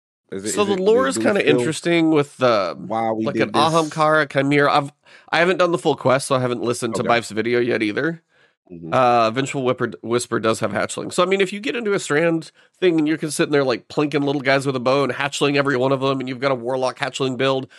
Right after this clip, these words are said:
Speaker 2: I can see
Speaker 1: Yeah.
Speaker 2: that, I can see the bow being reasonable.
Speaker 1: Maybe. Okay.
Speaker 2: Caster sword, probably not doing it for me. Anything too specific to it. The rocket sidearm, probably gonna have a little unique. But the sniper and the sword, half of it, I'm kind of already out.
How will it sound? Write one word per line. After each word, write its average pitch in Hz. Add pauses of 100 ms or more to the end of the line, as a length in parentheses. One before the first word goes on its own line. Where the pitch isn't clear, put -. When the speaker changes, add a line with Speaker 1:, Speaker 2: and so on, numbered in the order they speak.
(260)
Speaker 2:
I 202
can 247
see 208
Speaker 1:
Yeah. 196
Speaker 2:
that, 180
I 160
can 226
see 254
the 247
bow 175 (640)
being 156
reasonable. 92
Speaker 1:
Maybe. 71 (460)
Okay. 143
Speaker 2:
Caster 202
sword, 208 (220)
probably 143
not 165
doing 165
it 143
for 165
me. 160
Anything 131
too 139
specific 123
to 131
it. 131 (340)
The -
rocket 165
sidearm, 175
probably 147
gonna 135
have 135
a -
little 120
unique. 120
But -
the -
sniper 196
and 175
the 151
sword, 151
half 143
of 170
it, 175
I'm 139
kind 147
of 156
already 151
out. 139